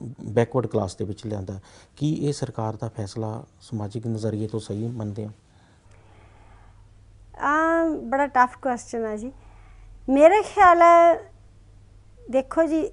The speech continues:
Speaker 2: ਕੇਂਦਰ ਲਗਾਤਾਰ ਪੰਜਾਬ ਨਾਲ ਜ਼ਿਆਦਤੀ ਕਰ ਰਿਹਾ।
Speaker 1: ਜੀ।
Speaker 2: ਔਰ I think it's a very smart thing to do। ਬਹੁਤ ਹੀ ਸਮਾਰਟ ਗੱਲ ਹੈ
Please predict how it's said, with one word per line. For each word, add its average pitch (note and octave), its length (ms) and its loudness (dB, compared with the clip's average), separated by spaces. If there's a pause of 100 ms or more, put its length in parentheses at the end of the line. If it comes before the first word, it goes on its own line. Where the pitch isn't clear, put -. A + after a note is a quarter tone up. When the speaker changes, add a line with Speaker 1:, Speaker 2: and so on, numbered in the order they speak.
(300)
Speaker 2:
ਕੇਂਦਰ C#4+ 380 4
ਲਗਾਤਾਰ A3+ 760 -2 (320)
ਪੰਜਾਬ G#3+ 580 0
ਨਾਲ F#3 300 -6
ਜ਼ਿਆਦਤੀ F3 520 -8
ਕਰ - 240 -16
ਰਿਹਾ। A3 140 -20 (380)
Speaker 1:
ਜੀ। G2+ 160 -18 (760)
Speaker 2:
ਔਰ B3+ 240 2 (240)
I C4+ 40 -4
think C#4+ 200 -6
it's B3 220 -8
a F#3+ 60 -10
very A3+ 240 0
smart A3 480 -6 (120)
thing G#3 120 -8 (120)
to F#3 160 -12
do। C#4 60 -12 (760)
ਬਹੁਤ A3 520 -2
ਹੀ D4 340 0
ਸਮਾਰਟ G#3+ 480 -2
ਗੱਲ F#3+ 260 -4
ਹੈ G3+ 140 -8